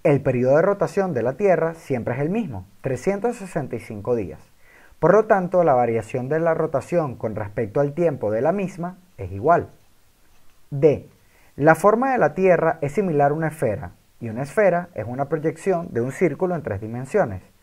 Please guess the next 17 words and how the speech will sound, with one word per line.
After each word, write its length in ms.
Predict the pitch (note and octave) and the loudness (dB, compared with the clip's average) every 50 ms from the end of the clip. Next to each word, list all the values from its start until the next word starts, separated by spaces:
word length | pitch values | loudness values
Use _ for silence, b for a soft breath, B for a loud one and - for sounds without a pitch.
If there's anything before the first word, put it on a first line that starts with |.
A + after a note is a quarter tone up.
| b b b b b b b b | b b b b b b b b
lo 140 | - D3+ D3+ | 2 2 6
cual 180 | D3+ F#3+ F#3+ | 8 6 6
permite 440 | F#3 A3+ A3+ A3+ A3+ B3 B3+ B3+ B3 | 8 6 2 4 2 0 0 -2 0
que 100 | B3 G3 | 0 0
se 140 | D#3+ - C#3 | 0 2 0
dé 100 | C3+ C3 | 0 0
un 80 | C3 C#3+ | 0 -2
movimiento 480 | E3 F3+ F3+ D#3+ D#3 E3+ F#3+ F#3+ G3+ | -2 -4 -4 -4 -4 -4 -4 -4 -4
de 80 | F#3+ E3 | -4 -4
forma 320 | - - A2+ G2+ G#2 G#2+ | -4 -6 -8 -6 -6 -10
circular. 460 | G#2 - C3 G#2 - G#2+ G2 F#2 - - _ _ _ _ _ _ _ _ _ _ _ _ _ b b b b b b b b b b _ | -8 -8 -10 -8 -6 -8 -8 -8 -10 -12 _ _ _ _ _ _ _ _ _ _ _ _ _ b b b b b b b b b b _
En 140 | C3 C#3 D#3 | -2 -2 -2
este 180 | F3 F3 C#4+ | 2 2 2
problema, 640 | - C4 B3+ A#3+ A3 F#3+ C#3+ C3 B2+ C3 D3 E3 - _ _ _ _ _ _ _ _ _ _ _ _ _ | 4 6 6 8 8 6 4 2 2 -4 -8 -10 -14 _ _ _ _ _ _ _ _ _ _ _ _ _
la 180 | - A#2+ B2 | -6 -4 -4
opción 340 | A#2+ - - - E3+ E3+ F3 | -4 -6 -4 -4 -2 -2 0
correcta 640 | E3+ G#3+ G3 F#3 F#3 F#3+ D#3+ - - G3+ G3 F#3+ - | 2 2 2 4 2 0 -2 -2 -6 -6 -6 -6 -10